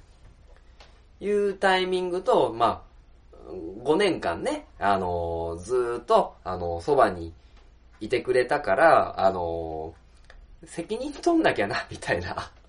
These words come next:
<laughs> ところでね、あのー、プロポーズをしたんですけど、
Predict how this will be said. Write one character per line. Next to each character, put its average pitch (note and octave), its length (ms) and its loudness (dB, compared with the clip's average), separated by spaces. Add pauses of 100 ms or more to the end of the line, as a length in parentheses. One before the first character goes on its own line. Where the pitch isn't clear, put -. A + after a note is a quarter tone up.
(420)
<laughs> - 720 -20
と G3 100 4
こ G3+ 140 2
ろ A3 100 4
で D3 140 2
ね、 E3 300 0 (120)
あ B2 160 0
の F2+ 840 -2 (1500)
ー、 - 20 -20
プ E3+ 80 -2
ロ E3+ 120 8
ポ E3+ 180 6
ー - 40 6
ズ F#2 100 -4
を E2+ 120 -2
し E2+ 80 -10
た G#2 180 0
ん E2 100 -10
で D2 80 -10
す - 100 -16
け G#2+ 100 -10
ど、 G2 340 0